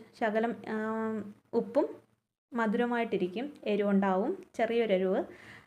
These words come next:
പിന്നെ നമ്മൾ ഇഞ്ചി ചേർക്കുന്നുണ്ടല്ലോ. പിന്നെ ഒരു, ആ, ശകലം മഞ്ഞൾപ്പൊടി, ഈ കുട്ടികൾക്കെല്ലാം പെട്ടെന്ന്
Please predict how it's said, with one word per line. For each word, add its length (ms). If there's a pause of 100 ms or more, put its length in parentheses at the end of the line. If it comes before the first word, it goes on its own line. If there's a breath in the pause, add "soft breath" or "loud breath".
(460 loud breath)
പിന്നെ 160
നമ്മൾ 200
ഇഞ്ചി 220
ചേർക്കുന്നുണ്ടല്ലോ. 580 (600 soft breath)
പിന്നെ 220
ഒരു, 100 (300)
ആ, 20 (260)
ശകലം 320
മഞ്ഞൾപ്പൊടി, 460 (600)
ഈ 20 (100)
കുട്ടികൾക്കെല്ലാം 640
പെട്ടെന്ന് 380